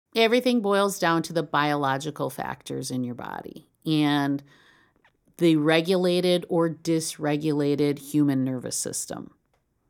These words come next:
And the idea that our thoughts do have an impact, you know, it's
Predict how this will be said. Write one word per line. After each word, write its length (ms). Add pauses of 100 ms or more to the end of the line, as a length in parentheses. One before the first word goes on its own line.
(720)
And 640
the 200
idea 680
that 560 (180)
our 200
thoughts 800 (140)
do 600 (100)
have 260
an 80
impact, 800 (300)
you 140
know, 180
it's 320